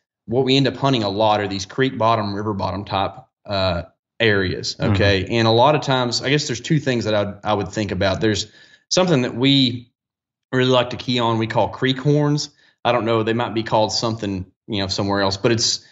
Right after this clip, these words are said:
Speaker 1: essentially a big bend in a, in a, uh, riparian system, right? So, uh, some people might call it a peninsula, some
Speaker 2: Oxbow.
Speaker 1: oxbow, yeah,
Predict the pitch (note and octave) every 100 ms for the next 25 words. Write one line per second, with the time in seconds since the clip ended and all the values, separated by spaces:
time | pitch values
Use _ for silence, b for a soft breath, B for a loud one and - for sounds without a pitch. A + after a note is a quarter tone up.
0 | b - - G3 F3 C#3+ G#2+ G2+ D#3 B2+
1 | G#2 A#2+ G#2+ F#2 - A#2+ A2+ G#2 G2 -
2 | A2+ G#2 G2+ F#2+ - - G2 F#2 F2+ -
3 | - A#2+ A#2+ A#2 G2+ F2+ F2 D2+ - -
4 | _ G2 G#2+ - A#2 A2 G#2+ B B B
5 | - - A#2+ A#2 A2+ D3+ C#3 D3 B2+ A#2
6 | A2+ - A2+ A2 G#2 F#2+ G#2+ A#2 A2+ A#2
7 | A2 A2+ A2+ G#2 G#2 A2 A2 G#2+ A2 A2
8 | - G#2+ G#2+ G#2 G#2 G2+ G2+ G2+ F#2+